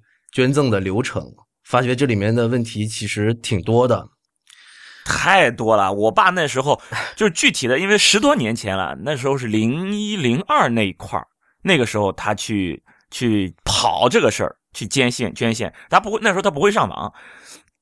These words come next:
Speaker 2: 呃，
Speaker 1: 对。
Speaker 2: 其实那时候我估计上网也，也没有这么方便。
Speaker 1: 对，那个时候可能上网也没有这一个很完善的一个网站。
Speaker 2: 嗯，对，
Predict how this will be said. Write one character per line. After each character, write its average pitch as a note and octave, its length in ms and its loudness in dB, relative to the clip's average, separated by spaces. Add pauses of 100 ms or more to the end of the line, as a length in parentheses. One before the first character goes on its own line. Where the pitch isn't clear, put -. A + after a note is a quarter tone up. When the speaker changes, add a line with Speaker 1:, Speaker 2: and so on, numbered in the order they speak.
(280)
Speaker 2:
呃， A2 80 -2
Speaker 1:
对。 A2 100 2
Speaker 2:
其 G3 60 4
实 A#3 80 4
那 B3+ 80 4
时 E3+ 100 4
候 F3 60 4
我 C3+ 100 4
估 B3 140 -4
计 A3 60 0
上 F3 200 2
网 A#2+ 160 2
也， G2 140 -2
也 A2 100 2
没 G#2 120 0
有 D3 100 4
这 B2+ 80 -4
么 A2+ 80 -4
方 A2 200 0
便。 G#2 200 -6
Speaker 1:
对， D3+ 160 6
那 G3+ 100 6
个 G#3+ 60 6
时 D#3 100 2
候 E3 60 6
可 A2 140 -4
能 G#2+ 120 0
上 D#3+ 160 4
网 A#2+ 180 6
也 B2+ 100 6
没 G2+ 160 4
有 B2+ 180 4
这 B2 80 2
一 A#2 160 4
个 A2+ 420 6
很 G2+ 220 0
完 G#2+ 160 4
善 C#3 160 2
的 B2+ 60 2
一 A#2+ 40 2
个 C3 80 4
网 G2 200 0
站。 G#2+ 280 0 (240)
Speaker 2:
嗯， G2+ 200 -12
对， G2+ 280 -2